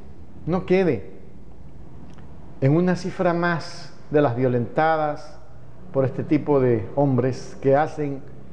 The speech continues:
de su gala de ser o de vestir un uniforme una maldad.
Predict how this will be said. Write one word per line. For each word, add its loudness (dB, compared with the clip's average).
de 4
su 4
gala 0
de -2
ser 2
o 0
de 4
vestir 2
un 4
uniforme 0
una -2
maldad. -8